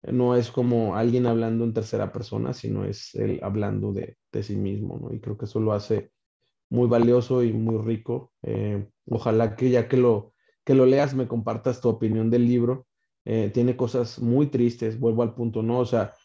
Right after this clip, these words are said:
es una joya de libro porque pareciera que te están platicando una novela de ficción y de, y de estas que, que la gente le gusta ver en las series, pero es la vida de alguien, ¿no?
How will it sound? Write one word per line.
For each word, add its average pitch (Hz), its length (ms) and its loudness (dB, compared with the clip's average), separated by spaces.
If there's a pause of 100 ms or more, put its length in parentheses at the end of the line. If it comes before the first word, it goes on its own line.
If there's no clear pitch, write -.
(140)
es - 140 -6
una 131 160 4
joya 135 320 6
de 139 100 6
libro 127 360 4
porque 113 460 -4 (380)
pareciera 123 460 2
que 143 80 0
te 110 100 -6
están 117 220 -4
platicando 123 500 0
una 131 160 4
novela 120 460 4
de 120 80 0
ficción 117 680 -4 (240)
y 123 180 2
de, 117 320 2 (340)
y 127 80 2
de 123 140 4
estas 135 300 0
que, 120 380 0
que 123 120 -6
la 110 100 -4
gente 117 300 -2
le 120 120 4
gusta 113 300 -2
ver 120 160 4
en 127 100 2
las 117 140 -4
series, 123 380 -2
pero 101 260 -4
es 98 80 -10
la 117 100 2
vida 117 240 4
de 110 100 2
alguien, 104 320 -2
¿no? 120 200 -8